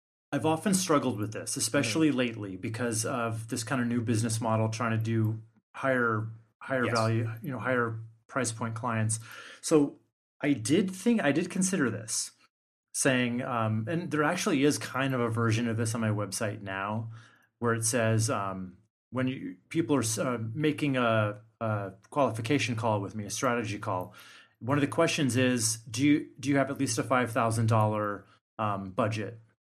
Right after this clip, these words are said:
Speaker 1: for this?" And that's, like, bare bones for a website for me. That's
Speaker 2: Yeah.
Speaker 1: the lowest. That's for, like, a landing page. And if they, it makes them say yes or no to that.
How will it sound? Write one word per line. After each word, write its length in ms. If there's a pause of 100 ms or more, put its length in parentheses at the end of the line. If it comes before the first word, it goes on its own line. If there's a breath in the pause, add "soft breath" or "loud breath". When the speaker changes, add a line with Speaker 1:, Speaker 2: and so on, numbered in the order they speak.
(140)
Speaker 1:
for 120
this?" 260
And 80
that's, 220
like, 260
bare 260
bones 400
for 160
a 60
website 440
for 120
me. 220
That's 480 (340)
Speaker 2:
Yeah. 100 (180)
Speaker 1:
the 100
lowest. 420
That's 200
for, 100
like, 100
a 60
landing 440
page. 560 (840 soft breath)
And 140
if 100
they, 220 (340)
it 240
makes 320
them 200
say 220
yes 300
or 100
no 200
to 160
that. 360